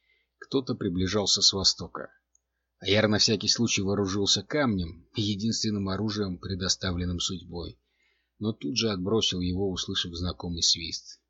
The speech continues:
Из-за поворота дороги показались трое: Локотат и Лиль Килмар.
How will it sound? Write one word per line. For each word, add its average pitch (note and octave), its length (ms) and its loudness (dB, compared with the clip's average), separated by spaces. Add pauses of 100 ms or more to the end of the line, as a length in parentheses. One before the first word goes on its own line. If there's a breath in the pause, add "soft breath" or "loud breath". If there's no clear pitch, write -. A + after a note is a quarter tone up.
(360)
Из-за A2 280 -2
поворота B2+ 440 2
дороги B2 540 0 (540)
показались G#2 460 0
трое: E2 500 -2
Локотат F#2 640 -2
и E2+ 140 -6
Лиль G#2+ 280 0
Килмар. F2+ 640 -4